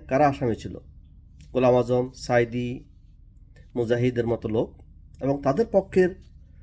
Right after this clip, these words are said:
যে ডিফেন্স লয়ার ছিল তাজুল ইসলাম। এই তাজুল ইসলাম আজ এই আইসিটি প্রধান এবং তিনি যে অভিযোগটি করলেন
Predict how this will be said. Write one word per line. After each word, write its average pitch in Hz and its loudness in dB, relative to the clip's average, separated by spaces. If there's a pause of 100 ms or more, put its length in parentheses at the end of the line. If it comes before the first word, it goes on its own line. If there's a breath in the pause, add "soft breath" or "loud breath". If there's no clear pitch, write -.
(160)
যে 123 -2
ডিফেন্স 139 0
লয়ার 151 4
ছিল 143 -2
তাজুল 107 -4
ইসলাম। 104 -8 (1700 loud breath)
এই 202 6
তাজুল 196 6
ইসলাম 208 6 (560 loud breath)
আজ 127 2
এই 139 0
আইসিটি 147 2
প্রধান 127 0 (960)
এবং 202 2
তিনি 220 4
যে 208 4
অভিযোগটি 185 4
করলেন 156 4